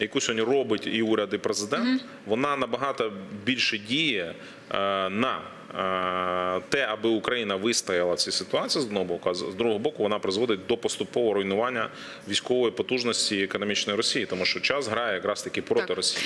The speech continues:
Speaker 2: Останнє запитання, не можу все ж таки його не поставити з приводу двісті п'ятого округу, події у Чернігові. На вашу думку, ну, от, перше, чому настільки принципово для цих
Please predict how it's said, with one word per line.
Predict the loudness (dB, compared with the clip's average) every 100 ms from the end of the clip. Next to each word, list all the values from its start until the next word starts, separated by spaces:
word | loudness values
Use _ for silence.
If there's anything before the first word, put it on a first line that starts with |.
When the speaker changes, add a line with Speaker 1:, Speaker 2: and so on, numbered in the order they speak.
| 0 0
Speaker 2:
Останнє | 0 0 0
запитання, | -2 -2 0 2
не | 2
можу | 2 0 0
все | -4 -4
ж | -2
таки | 0
його | 0
не | 0 0
поставити | -2 0 0 0 -2
з | -4
приводу | -2 -2 -2
двісті | -2 -4 -2
п'ятого | -2 -2 -4 -2 0
округу, | 0 -2 -4 -2 -2 -2
події | -2 0 0 0
у |
Чернігові. | -2 -2 0 2 2 2 0 -4 -10 -10 -4
На | -2
вашу | 0 0
думку, | 0 0 2 4 4 4 4 0 -4 -10 -14 -14 -4
ну, | 0 0
от, | -2 -10 -12 -18 -18 -6
перше, | -2 0 -2 -4 -8 -6
чому | -2 2 2
настільки | 2 -2 -4
принципово | 0 0 0 -2 2 2
для | 0
цих | -2 -2 -2